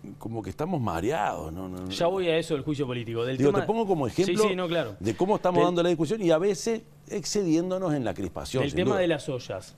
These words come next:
Speaker 2: eh, dos cosas. La primera, ¿comparte que el Mides le haya quitado la, la, el apoyo a la coordinadora por, por falta de confianza?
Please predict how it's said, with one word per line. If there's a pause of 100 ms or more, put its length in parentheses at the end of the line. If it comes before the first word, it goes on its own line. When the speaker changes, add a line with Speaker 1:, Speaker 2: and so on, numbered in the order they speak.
(160)
Speaker 2:
eh,
dos
cosas.
La
primera,
¿comparte
que
el
Mides
le
haya
quitado
la,
la, (200)
el
apoyo
a
la
coordinadora
por,
por
falta
de
confianza?